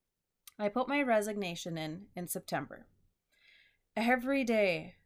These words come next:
from the time I put my resignation in to the day that I left,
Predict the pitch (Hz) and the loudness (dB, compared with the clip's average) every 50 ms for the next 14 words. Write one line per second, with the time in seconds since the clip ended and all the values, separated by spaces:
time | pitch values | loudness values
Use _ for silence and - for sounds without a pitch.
0 | _ _ _ - 214 202 202 190 190 - - - 214 208 208 214 214 208 208 208 | _ _ _ -10 -8 -6 -6 -6 -6 -8 -6 -2 0 0 0 0 0 -2 -2 -2
1 | 208 208 - 208 190 190 185 180 175 185 185 180 180 175 170 175 - 185 170 175 | -4 -4 -4 -4 -4 -2 -2 -2 -2 -4 -6 -6 -6 -8 -8 -8 -8 -8 -6 -6
2 | 170 170 175 180 185 - - - 190 170 175 160 156 - 175 165 165 170 165 175 | -6 -6 -8 -10 -12 -14 -16 -12 -10 -8 -8 -8 -6 -6 -4 -4 -2 -2 -2 -2
3 | 165 160 160 156 151 147 139 - - - - | -2 -2 -2 -2 -2 -4 -4 -6 -10 -16 -20